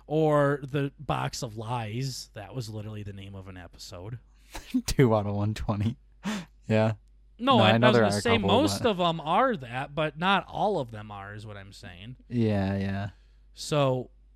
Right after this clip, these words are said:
Speaker 1: we can change that up a little, little bit.
Speaker 2: Right.
Speaker 1: Like, I really liked, I really liked A Broken Wiener Is No Joke.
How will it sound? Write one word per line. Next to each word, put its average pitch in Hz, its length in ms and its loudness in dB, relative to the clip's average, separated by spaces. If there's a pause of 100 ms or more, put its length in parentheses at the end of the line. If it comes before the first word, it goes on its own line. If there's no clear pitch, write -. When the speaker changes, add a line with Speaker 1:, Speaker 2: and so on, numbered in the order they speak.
Speaker 1:
we 147 180 -6
can 139 480 -6 (140)
change 190 580 -2
that 156 300 -2
up 170 200 0
a 131 40 -8
little, 120 560 -6 (460)
little 143 300 -6 (100)
bit. 131 340 -4 (680)
Speaker 2:
Right. 101 480 0 (880)
Speaker 1:
Like, 170 200 2
I 175 100 6
really 233 360 4
liked, 175 460 2 (580)
I 113 60 -10
really 143 480 0
liked 123 280 -4
A 107 80 -14
Broken 175 560 -4
Wiener 135 380 -8
Is 117 320 -10
No 104 240 -12
Joke. 80 540 -16